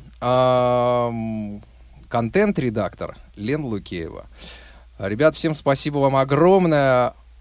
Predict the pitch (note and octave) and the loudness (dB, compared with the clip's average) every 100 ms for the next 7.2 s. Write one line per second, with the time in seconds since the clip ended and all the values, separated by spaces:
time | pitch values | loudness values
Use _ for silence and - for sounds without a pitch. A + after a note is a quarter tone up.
0 | - B2+ B2+ B2+ B2+ B2+ B2+ B2+ B2 A#2+ | 0 4 6 6 6 6 6 4 2 -2
1 | A#2 B2+ D#3+ E3 D3+ D#3+ C#3+ - - C3+ | -2 2 4 4 2 2 2 0 0 2
2 | B2 A#2+ A#2+ C3 D3 G3 G#3+ - - B2+ | 4 0 2 2 4 4 4 -2 -12 -2
3 | B2+ B2 B2 D#3+ D3+ - D3 E3 C#3+ C#3 | 2 2 2 0 0 0 2 2 2 2
4 | C#3+ C#3 A#2+ - E3 G3+ - F3 D#3+ D#3 | 0 0 -2 2 4 4 4 4 4 4
5 | D3 C#3 A#2+ - A2+ C3 A#2+ A2+ A#2 A2 | 4 4 2 0 0 2 2 2 -4 -2
6 | F3+ F3+ E3+ - D#3 - D3+ C#3+ C#3 - | 0 2 0 -2 -8 -4 -2 -2 -2 -6
7 | C3+ | -8